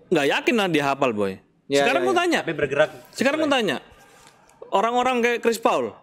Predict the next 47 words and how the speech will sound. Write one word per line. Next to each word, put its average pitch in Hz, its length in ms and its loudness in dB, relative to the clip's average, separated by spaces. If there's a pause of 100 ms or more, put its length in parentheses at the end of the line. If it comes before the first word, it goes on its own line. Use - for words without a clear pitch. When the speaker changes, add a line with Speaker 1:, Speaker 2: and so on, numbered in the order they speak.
Speaker 2:
Hmm. 117 180 -10
Speaker 1:
apa 214 220 2
dia 190 120 2
hafal 180 220 0
pola? 202 360 0 (200)
Speaker 2:
Iya, 120 280 -8
iya. 113 200 -8
Speaker 1:
Dia 170 140 0
suka 208 180 0
main 196 160 0
sendiri. 180 420 0
LeBron 180 360 2
James, 202 180 0
apa 196 160 0
dia 175 140 2
pakai 165 180 2
pola? 208 440 -2
Speaker 2:
Iya, 127 240 -4
iya. 123 40 0
Speaker 1:
Dia 190 100 2
main 202 120 0
sendiri 196 340 2
kok. 262 140 -2 (600)
Speaker 2:
Kalau 151 180 0
gua, 220 140 2 (420)
gua 202 180 0
tahu 214 200 2
polanya, 165 300 0
boy. 147 280 0 (280)
Kalau 147 180 2
misal 170 220 0
Russell 160 280 0
Brook 156 420 -4 (240)
Russell 165 440 2
Westbrook 170 320 0
pegang 175 200 2
Speaker 1:
Polanya 226 300 2
cuma 247 160 2
Speaker 2:
bola, 214 140 2
gua 180 180 0
ke - 60 -2
samping 214 320 2
gua, 202 220 2
buka 185 200 0
Speaker 1:
<laughs> - 20 2
Iya, 208 120 2
Speaker 2:
jalan. 208 200 2